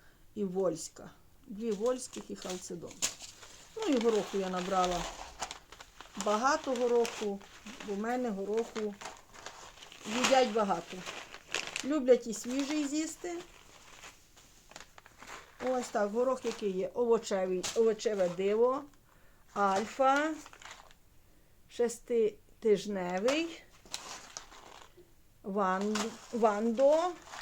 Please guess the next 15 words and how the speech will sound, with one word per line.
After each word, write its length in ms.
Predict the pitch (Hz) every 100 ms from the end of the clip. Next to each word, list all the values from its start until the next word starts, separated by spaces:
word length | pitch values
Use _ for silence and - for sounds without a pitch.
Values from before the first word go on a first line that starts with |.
| - - - -
вандо, 800 | - 185 175 175 208 220 302 349 370 - - - - - - - - - - - - - - -
і 80 | 220
вандо, 580 | 185 165 175 196 254 330 - - - -
і 80 | 226
вандо. 280 | 185 165 151 - - - - - - -
О. 140 | 190 - - - - - - - - - -
І, 260 | 285 330 349 - -
о, 240 | 214 170
ще 160 | - 185
одна 300 | 180 170 175
цибуля 400 | - 202 202 160
є 180 | 160 160
в 60 | 160
мене. 300 | 160 156 165 - - - - - - -
Штут-, 600 | - - 247 214 - -